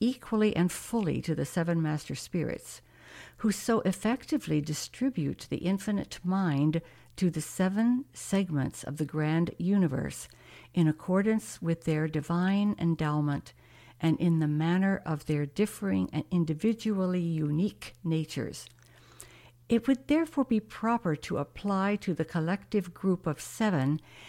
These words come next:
any or all of the names of the infinite mind. Collectively, they are one with the conjoint creator on all sub-absolute levels.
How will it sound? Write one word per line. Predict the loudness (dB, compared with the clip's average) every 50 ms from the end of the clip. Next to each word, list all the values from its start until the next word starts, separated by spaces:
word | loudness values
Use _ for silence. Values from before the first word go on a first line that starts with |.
| -20 -20 -10 -2
any | 2 4 6 8 8 6 6 4 2 -2 -4
or | -2 0 0 0 0 0
all | -2 0 0 2 2 0 -2 -4 -2 -4
of | -4 -2 0
the | 0
names | 2 2 2 2 2 4 4 4 2 2 0 -2 -4
of | -6 -6 -4
the | -2 -2
infinite | 0 0 -2 0 -2 -4 -4 -4 -6 -10 -8 -4
mind. | -2 -2 0 0 -2 -2 -4 -6 -10 -12 -16 -20 -20 _ _ -20 -20 -20 -20 -20 -20 -20 -20 -20 -20 _
Collectively, | 0 2 2 4 4 2 0 0 0 0 0 0 -2 -2 -2 -4 -6 -10 -14 -4
they | -2 0 0 0 0
are | -2 -2 -2 -2 -2
one | -4 -4 -2 -2 0 2 2 2 0 0 -2 -4
with | -4 -4 -2
the | -2 -4
conjoint | -4 -2 0 0 0 0 -2 -2 -2 -2 -2 -4 -6
creator | -12 -6 -4 0 2 2 2 2 2 0 -2 -4 -6 -10 -20 -20 -20 -20 -20 -6 -2
on | 2 2 4 2 2 0 -2
all | -2 0 2 2 2 0 -2 -6 -12 -18
sub-absolute | -16 -14 -6 -2 0 2 2 0 -2 -4 -4 -4 -4 -4 -4 -6 -6 -4 -2 -2 -2 -2 -2 0
levels. | 0 2 2 2 0 -4 -6 -8 -12 -16 -18 -18